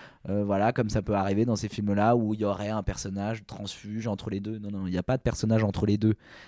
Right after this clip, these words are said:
Il y a ambiguïté, mais il n'y a jamais de personnage entre les deux chez lui. C'est quand même, euh, des affrontements qui sont très clairs avec des gentils et des méchants, même si les gentils eux-mêmes peuvent être, euh, pleins d'instincts, euh, très négatifs.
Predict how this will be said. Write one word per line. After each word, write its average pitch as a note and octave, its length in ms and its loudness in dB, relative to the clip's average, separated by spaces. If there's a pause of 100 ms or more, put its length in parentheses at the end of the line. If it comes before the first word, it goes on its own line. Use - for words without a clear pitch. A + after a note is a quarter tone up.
(200)
Il A2 80 -2
y - 20 12
a B2 60 10
ambiguïté, C3 600 8
mais D3+ 120 6
il A#2 40 4
n'y A#2 60 10
a A2+ 60 10
jamais A#2+ 320 8
de C3 40 -2
personnage G#2 380 2
entre G2+ 220 0
les G2+ 100 2
deux G2+ 140 4
chez F#2+ 180 -4
lui. G2 220 -4
C'est F2+ 220 -10
quand G2 120 -8
même, G#2 220 -2
euh, F2+ 260 -2 (380)
des G2 120 -2
affrontements G2+ 380 -4
qui - 120 -12
sont G#2 120 -8
très G#2 160 -6
clairs A2 280 -2
avec A2 300 0
des A2+ 120 -4
gentils A2+ 360 -4
et A#2 60 2
des G#2+ 100 0
méchants, G#2+ 380 0 (360)
même A#2 140 0
si - 140 -8
les G#2 80 -2
gentils G2 320 -2
eux-mêmes B2+ 320 2
peuvent G2 240 -4
être, A2 300 -4
euh, F2+ 560 -2 (140)
pleins A2 260 -2
d'instincts, G2+ 580 -6
euh, F#2 140 -4
très G2+ 200 -6
négatifs. G2 600 -4